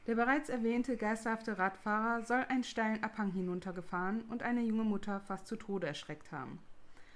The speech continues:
In den frühen sechziger Jahren behaupteten zwei Mädchen im Teenageralter, bei einem nächtlichen Spaziergang auf der Swains Lane die Toten aus ihren Gräbern auferstehen zu sehen.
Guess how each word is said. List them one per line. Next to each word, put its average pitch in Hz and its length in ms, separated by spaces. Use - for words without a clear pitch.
In 247 120
den 277 100
frühen 277 260
sechziger 254 380
Jahren 220 440
behaupteten 262 540
zwei 214 260
Mädchen 214 420
im 202 120
Teenageralter, 202 1040
bei 202 80
einem 220 160
nächtlichen 254 480
Spaziergang 220 720
auf 202 120
der 208 120
Swains 185 420
Lane 196 260
die 214 160
Toten 247 320
aus 240 160
ihren 233 220
Gräbern 202 400
auferstehen 165 500
zu 151 160
sehen. 147 300